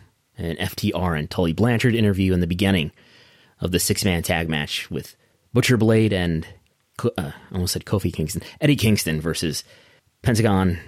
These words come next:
Phoenix, and Lance Archer. Again, those five segments over one million viewers. I should say, I should say quarters, not segments. For N X T in the quarters, uh, they peaked with the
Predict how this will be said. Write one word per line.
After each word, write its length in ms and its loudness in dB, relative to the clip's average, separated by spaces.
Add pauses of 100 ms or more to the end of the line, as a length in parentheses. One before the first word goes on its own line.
(120)
Phoenix, 580 0
and 160 -2
Lance 240 -4
Archer. 380 -8 (960)
Again, 280 -2
those 280 4
five 440 2
segments 480 -2
over 240 -2
one 280 -2
million 420 -4 (220)
viewers. 540 -8 (1300)
I 80 -4
should 200 -2
say, 280 0
I 60 -6
should 160 2
say 260 0 (160)
quarters, 760 2 (440)
not 200 -4
segments. 600 -8 (1000)
For 360 2
N 120 4
X 200 -2
T 280 4
in 80 4
the 80 4
quarters, 600 4 (420)
uh, 180 0
they 200 4
peaked 540 0 (480)
with 200 0
the 200 2